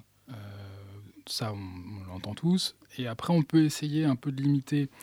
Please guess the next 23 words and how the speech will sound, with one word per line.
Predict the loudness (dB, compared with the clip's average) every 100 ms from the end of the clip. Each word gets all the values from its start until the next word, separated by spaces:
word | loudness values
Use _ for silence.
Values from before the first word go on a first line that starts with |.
| -18 -18 -20 -20 _ -2
de, | 0
pardon, | 2 2 0
de | 0
préciser | -2 -2 0 -2 0 0
ce | 0
qu'on | 2 2
entend. | 2 2 2 0 _ _ _ _ _ _ _ _ 2
Et | 6
notamment, | 6 8 8 8
moi, | 6
je |
pense | 4 0 0
aux |
fuites | -8 -2 -2 0
laryngées, | 0 0 4 4 4 2
c'est-à-dire | -2 -6 -4 -4
des | -4
patients | -2 0 0
qui | 0
vont | -2
avoir | 0
une | -2
paralysie | 0 0 0 -2 -2 -2 -4